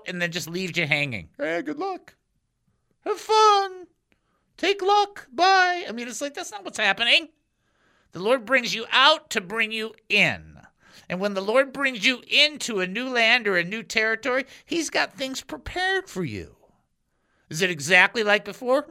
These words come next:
No, rarely. In fact, I would say, is it like before?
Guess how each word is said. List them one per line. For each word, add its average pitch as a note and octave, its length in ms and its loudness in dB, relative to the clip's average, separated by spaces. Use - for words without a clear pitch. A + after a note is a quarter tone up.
No, G4+ 340 2
rarely. G#3+ 1000 0
In C#3+ 140 -12
fact, C3+ 360 2
I B2+ 120 0
would A#2 160 -10
say, A#2 240 -2
is B2+ 200 -8
it B2+ 60 -8
like B2 260 -2
before? F2 540 -14